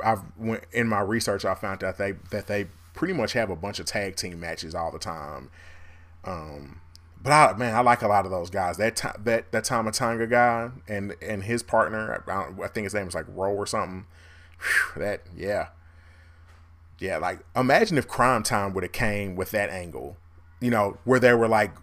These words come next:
for real hood instead of, like,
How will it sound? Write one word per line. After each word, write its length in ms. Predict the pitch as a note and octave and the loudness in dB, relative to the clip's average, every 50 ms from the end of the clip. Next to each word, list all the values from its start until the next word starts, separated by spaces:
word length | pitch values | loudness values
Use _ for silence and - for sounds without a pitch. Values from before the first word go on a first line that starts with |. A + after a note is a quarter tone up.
| - - - - | -20 -20 -20 -20
for 320 | - - - - - C3+ A#2+ | -20 -20 -10 4 6 6 6
real 400 | A2 A#2 B2 B2 A#2+ A2+ G#2+ G#2 | 6 6 6 6 8 6 6 4
hood 440 | - C3 A#2+ A#2 A2 G#2 G2 F#2+ G2 | 4 2 2 2 2 0 -2 -2 -2
instead 440 | F#2+ F#2+ - - - A#2 G#2+ G#2 | -4 -2 -2 0 2 2 2 2
of, 420 | G2+ F#2+ F#2+ F#2 F2+ F2 F2 - - - - - - - - - - - - - - - - - - - - - - | 0 -2 -4 -4 -6 -8 -10 -14 -18 -20 -20 -20 -20 -20 -20 -20 -20 -20 -20 -20 -20 -20 -20 -20 -20 -20 -18 -4 0
like, 200 | G2+ F#2+ - | 0 0 0